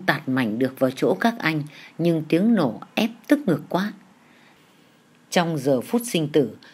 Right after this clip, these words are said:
bốn người vẫn cố bình tĩnh, kéo tia sống mong manh. Các anh cũng kịp phân tích khả năng sống chết của từng người khi đối mặt với bọn biệt lập khét tiếng chống cộng này. Hai Hiền nói như ra lệnh:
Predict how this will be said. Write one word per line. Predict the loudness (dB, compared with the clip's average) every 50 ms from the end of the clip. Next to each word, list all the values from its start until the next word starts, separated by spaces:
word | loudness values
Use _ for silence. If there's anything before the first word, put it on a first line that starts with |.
| _ _ -6
bốn | -2 -2 2 2 2 2
người | 4 2 2 0 0
vẫn | -2 -2 -4 -2 0
cố | 0 2 2 2 0
bình | 0 -2 -2 -2 -2
tĩnh, | -4 -2 -2 -2 -6 -6 -10 -20 -20 _ _ _ 2
kéo | 4 4 4 0 -2 0
tia | 2 2 2
sống | 2 0 -2 0 2 2 2
mong | 2 0 -2 -2
manh. | -2 -2 -4 -4 -8 -12 _ _ -20 -20 -20 -10 2 2
Các | 2 2
anh | 4 0 0 0 -2 -4
cũng | -4 -4 0 0 0 2
kịp | 2 0 0 0 0
phân | 0 0 0 2
tích | -2 -2 -2 -2 -4
khả | -4 -2
năng | -2 0 -2 -2 -2
sống | -2 -2 -2 0 0 0 2
chết | 2 0 0 2
của | -2 -2 -2 0
từng | 0 0 0 2
người | 0 0 0 0 -2 -6 -12 -20 -20 _ -8
khi | -2 0 0
đối | 0 0 0 2 2 4
mặt | 4 2 2 0 -6 -2
với | -2 -2 0
bọn | 2 0 -2 -2 -2 -4
biệt | -4 -4 -4
lập | -4 -4 -4 -6 -8 -10
khét | -2 -2 0 0 0 -2
tiếng | 0 2 2 2 0
chống | 0 -2 -2
cộng | 2 0 0 0 0 -4
này. | -6 -6 -8 -10 _ _ _ _ _ _ -20 -20 -20 _
Hai | 0 2 2 2
Hiền | 4 2 0 0 0 -2 -2
nói | -4 -2 0 2
như | 2 2 2
ra | 0 0 -2 -2
lệnh: | 0 -2 -4 -4